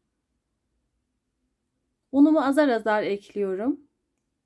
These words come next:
Toplamda dört buçuk, beş su bardağına yakın un kullandım.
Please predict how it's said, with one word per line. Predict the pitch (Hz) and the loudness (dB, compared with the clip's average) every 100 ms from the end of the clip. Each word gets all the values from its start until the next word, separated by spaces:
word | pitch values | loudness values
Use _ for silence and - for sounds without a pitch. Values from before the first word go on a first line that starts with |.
| _ _ | _ _
Toplamda | - 269 269 240 214 208 269 | -8 -6 -2 -2 -2 -2 -2
dört | 277 269 285 - | 0 0 0 -4
buçuk, | 233 - 214 - - _ | -16 -12 -14 -14 -20 _
beş | 254 254 247 | -6 -6 -6
su | - 208 | -8 -2
bardağına | 202 196 196 196 190 | -2 -2 -6 -8 -8
yakın | 196 226 - 285 | -6 -6 2 2
un | 285 254 | 4 0
kullandım. | 254 254 202 196 185 180 202 311 | 0 -4 -4 -4 -4 -6 -2 -4